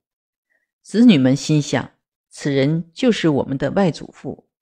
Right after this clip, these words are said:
他们心中充满对这人的敬意，因此放下武器并行礼。于是佛陀为他们开示佛法，听完后他们都达到出果。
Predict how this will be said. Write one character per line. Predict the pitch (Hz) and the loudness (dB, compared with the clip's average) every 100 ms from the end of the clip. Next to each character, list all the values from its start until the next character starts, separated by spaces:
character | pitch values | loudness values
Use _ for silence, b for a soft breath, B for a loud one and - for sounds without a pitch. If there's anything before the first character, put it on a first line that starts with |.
| _ _ _ _ _ _ _ _ - | _ _ _ _ _ _ _ _ -10
他 | 170 | -4
们 | 147 147 | -2 -2
心 | - 185 | 2 2
中 | 175 160 160 - | 2 0 -2 -8
充 | - 233 | -2 4
满 | 226 170 - - | 4 4 0 -8
对 | 175 | -8
这 | 160 185 | -4 -2
人 | 139 - | -2 -2
的 | 143 | -4
敬 | - 190 | -2 -2
意， | 131 - - _ _ _ _ _ _ - | -2 -6 -14 _ _ _ _ _ _ -8
因 | 160 160 | -2 -2
此 | 160 143 - _ _ | -4 -8 -8 _ _
放 | - 175 | -6 -4
下 | 165 160 | -2 -2
武 | 127 113 | -2 -8
器 | - - 143 127 _ | -14 -8 -8 -8 _
并 | - 170 | -10 -8
行 | 147 - 139 | -6 -4 -2
礼。 | 143 - _ _ _ _ _ _ _ _ _ _ | -2 -6 _ _ _ _ _ _ _ _ _ _
于 | 147 147 | -6 -4
是 | - 165 143 - | 0 0 0 -6
佛 | - 175 | -4 -4
陀 | - 147 143 - | -2 -2 -2 -2
为 | 180 170 | -6 -6
他 | 175 | -6
们 | 156 139 | -4 -4
开 | - 208 | -4 -6
示 | 202 - 156 | -6 -6 -8
佛 | - - | -10 -14
法， | - 127 _ _ _ _ _ _ _ _ _ | -14 -20 _ _ _ _ _ _ _ _ _
听 | 180 180 | -2 0
完 | 131 139 | 0 0
后 | 160 131 - _ | -2 -2 -6 _
他 | - 151 | -8 -4
们 | 151 | -2
都 | 147 143 | -2 -4
达 | 143 120 | -4 -8
到 | 147 127 | -6 -8
出 | - - 180 | -8 -6 -4
果。 | 170 - - | -6 -12 -14